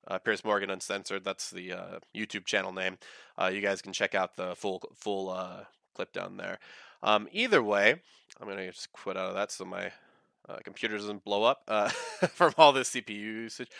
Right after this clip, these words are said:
Anyway, uh, I wanna get into some, uh, statistics over here. Uh, but before I get into that, let me just talk to you guys very frankly. So i-, i-, if, uh, oh,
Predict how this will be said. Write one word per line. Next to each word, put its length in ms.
Anyway, 300
uh, 340
I 80
wanna 220
get 200
into 460
some, 720
uh, 300
statistics 760
over 320
here. 540
Uh, 240
but 320
before 260
I 60
get 180
into 120
that, 160
let 80
me 80
just 220
talk 260
to 60
you 60
guys 200
very 200
frankly. 540
So 240
i-, 240
i-, 160
if, 340
uh, 240
oh, 200